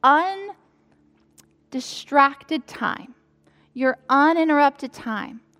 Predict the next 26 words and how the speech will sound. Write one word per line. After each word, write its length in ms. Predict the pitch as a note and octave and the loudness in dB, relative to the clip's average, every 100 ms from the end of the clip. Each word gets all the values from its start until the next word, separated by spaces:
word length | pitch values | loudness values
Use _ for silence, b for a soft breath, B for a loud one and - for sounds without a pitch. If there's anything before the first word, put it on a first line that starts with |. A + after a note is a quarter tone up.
| _ | _
with 240 | A#3+ B3+ - | -2 -2 -2
the 100 | G#3 | -6
Lord 260 | F3+ E3+ | -4 -8
this 240 | - - - | -10 -18 -18
week. 220 | F3 - | -20 -20
Schedule 400 | - C4 B3+ C#4 | -2 -2 -2 -2
that 200 | B3 A3+ | 0 0
in. 160 | G#3+ | 0
Number 280 | G#3+ B3 C#4+ | -2 -2 -2
two, 440 | C#4 - D4 E4 G#4 b b b b | -6 -6 -4 -4 -8 b b b b
invite 320 | C#4+ E4+ F4 | 4 6 4
the 80 | D4+ | -2
Holy 260 | D#4+ D#4 D4 | -2 -2 -4
Spirit 400 | - - E4 D4+ | -8 -4 0 2
into 220 | C#4+ - | 0 0
all 160 | B3 C4+ | -2 0
the 80 | |
units 340 | C4 C#4 C#4 - | 0 0 0 0
of 140 | C#4+ | -6
your 100 | B3+ | -4
day 200 | A#3+ C#4+ | -4 -4
because 280 | E4 - C4 | -6 -10 -8
he's 220 | A#3 G3+ | -8 -6
with 180 | A3+ - | -6 -6
you 120 | E4 | -10
anyway. 500 | A3+ A#3 G#4+ D4+ F4+ | -6 -8 -6 -6 -6